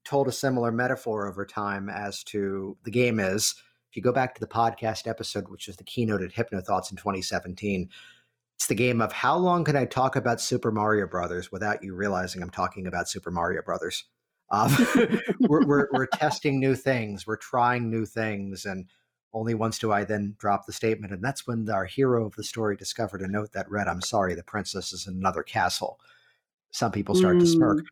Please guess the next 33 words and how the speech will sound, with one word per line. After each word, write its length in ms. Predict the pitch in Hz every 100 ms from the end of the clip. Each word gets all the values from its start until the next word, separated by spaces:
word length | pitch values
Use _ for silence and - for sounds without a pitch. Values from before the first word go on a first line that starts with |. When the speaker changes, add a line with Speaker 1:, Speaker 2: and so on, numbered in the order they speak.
| _ _
Speaker 1:
But 160 | 151 160
this 200 | 151 -
journey 520 | - 127 143 139 123
of 360 | 220 110 110 101 226 -
Speaker 2:
<laughs> 220 | 226 - 135
Speaker 1:
learning 540 | 120 139 156 147 127
in 180 | 311 269
terms 340 | 135 123 117
of 140 | 117 113
where 180 | 113
we've 300 | 110 104 95
gone, 560 | - 135 113 92 98 101 _ _ _ _ _ _
and 200 | 143 135
the 60 | 127
reality 680 | 123 127 135 160 147 127 123
is, 260 | 147 120 101
and 100 | 113
I 40 |
wanna 180 | 120 123
hear 160 | 113
your 240 | 107 107 147
opinion 380 | - 95 90 87
on 160 | 85
this 240 | 95 - 104
as 80 |
someone 280 | - 107 104
who 120 | 95 98
does 300 | 113 117 110
make 280 | 101 98 -
use 320 | 104 104 -
of, 160 | 95 101
we'll 80 |
put 260 | 95 110 104